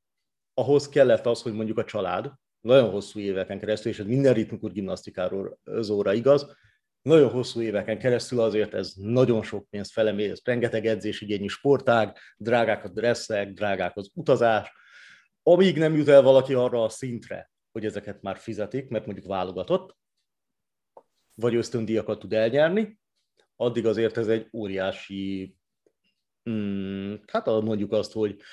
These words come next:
óri-, óriási megterhelés azért szerintem egy családi büdzsének nagyon sokszor. Mm, de egyébként nem, nem keresnek sokat, senki nem keres igazából sokat, tehát például az orosz,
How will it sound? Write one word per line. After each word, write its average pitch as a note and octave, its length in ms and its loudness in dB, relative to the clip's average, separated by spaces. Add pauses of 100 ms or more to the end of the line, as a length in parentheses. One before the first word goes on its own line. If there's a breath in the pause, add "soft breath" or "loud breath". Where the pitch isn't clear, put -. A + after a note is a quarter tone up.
(260 loud breath)
óri-, B2+ 220 6
óriási C3 440 4
megterhelés G2+ 580 -6
azért G#2 220 -4
szerintem A2+ 340 -4
egy A2 80 0
családi A2 320 -4
büdzsének F#2+ 480 -8
nagyon F2+ 220 -18
sokszor. - 500 -20 (1200 loud breath)
Mm, D3 340 2 (580)
de D#3 160 4
egyébként F#3 680 6 (420)
nem, D#3+ 320 2
nem C#3+ 260 0
keresnek A#2 440 -4
sokat, B2+ 340 2
senki B2+ 300 0
nem A2+ 140 -2
keres A2+ 280 -2
igazából A#2 400 2
sokat, A#2+ 320 -2
tehát B2 180 0
például A#2+ 240 2
az A#2 80 -2
orosz, - 540 -4